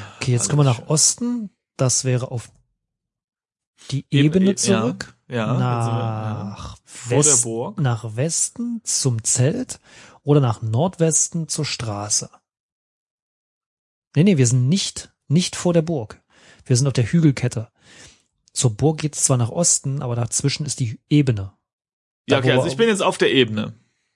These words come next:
Speaker 1: Willst du in den Wald, ne?
Speaker 2: Ja.
Speaker 1: Okay. Okay, dann jetzt von hier aus nach Norden.
Speaker 2: Norden.
Speaker 1: Ah, jetzt geht's tatsächlich.
Speaker 2: Ah,
Speaker 1: Mitten
Speaker 2: ja.
Speaker 1: im Wald ist es schattig und kühl.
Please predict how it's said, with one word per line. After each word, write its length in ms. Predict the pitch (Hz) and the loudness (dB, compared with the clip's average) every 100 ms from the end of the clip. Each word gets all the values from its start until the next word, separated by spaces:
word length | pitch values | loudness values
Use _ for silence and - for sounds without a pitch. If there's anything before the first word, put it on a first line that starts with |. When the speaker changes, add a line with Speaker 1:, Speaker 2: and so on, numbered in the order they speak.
| _ _ _ _ _ _ _ _ _ | _ _ _ _ _ _ _ _ _
Speaker 1:
Willst 240 | - 156 - | -6 -4 0
du 60 | |
in 40 | 151 | 0
den 120 | 127 | 2
Wald, 220 | 120 110 | 0 0
ne? 160 | 127 170 _ _ _ _ _ | -2 -4 _ _ _ _ _
Speaker 2:
Ja. 380 | 208 135 127 - _ 127 | 2 2 2 -8 _ -10
Speaker 1:
Okay. 280 | 110 110 104 _ _ _ _ _ _ _ _ _ _ _ - | -8 -8 -12 _ _ _ _ _ _ _ _ _ _ _ -2
Okay, 200 | 139 135 | 2 4
dann 180 | 131 139 | 4 2
jetzt 240 | 143 - | 0 0
von 140 | 131 | 0
hier 160 | 120 143 | 0 0
aus 120 | 131 | 0
nach 120 | 123 | 0
Norden. 360 | 110 110 110 104 _ _ _ _ _ - - - - - - - | -2 -2 -4 -8 _ _ _ _ _ -20 -20 -20 -20 -18 -16 -14
Speaker 2:
Norden. 300 | 123 120 - | -10 -10 -2
Speaker 1:
Ah, 180 | 185 170 | 0 2
jetzt 180 | 143 - | 0 -4
geht's 300 | 113 - - | -6 -6 -6
tatsächlich. 600 | 135 - 110 - - - | -6 -4 -6 -8 -18 -16
Speaker 2:
Ah, 140 | - 131 | 0 4
Speaker 1:
Mitten 160 | 220 | 4
Speaker 2:
ja. 180 | 127 120 - | 4 0 4
Speaker 1:
im 180 | 165 | 4
Wald 340 | 120 110 135 - | 6 4 2 -2
ist 280 | - 156 - | -2 0 2
es 160 | 139 - | 0 2
schattig 400 | - 127 147 - | 2 0 0 -4
und 140 | 185 | -6
kühl. 340 | - 170 110 | 0 0 0